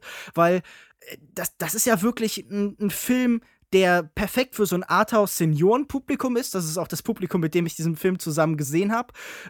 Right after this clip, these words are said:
die dann irgendwie während der Vorstellung, äh, keine Ahnung, in den, in sa-, sanften Schlummer des Todes entweichen können oder so.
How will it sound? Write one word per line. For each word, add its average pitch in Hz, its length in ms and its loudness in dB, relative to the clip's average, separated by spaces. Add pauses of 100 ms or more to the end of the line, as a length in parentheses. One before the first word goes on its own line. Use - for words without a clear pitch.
(120)
die 185 80 0
dann 180 180 6
irgendwie 185 320 2
während 202 280 4
der 170 120 4
Vorstellung, 196 960 4
äh, 156 340 2
keine 156 220 -2
Ahnung, 220 400 4 (300)
in 180 140 2
den, 160 280 0
in 151 260 0
sa-, 156 220 0
sanften 185 400 0
Schlummer 208 400 4
des 165 160 -2
Todes 233 320 -4
entweichen 208 520 0
können 220 340 2
oder 208 200 4
so. 214 260 2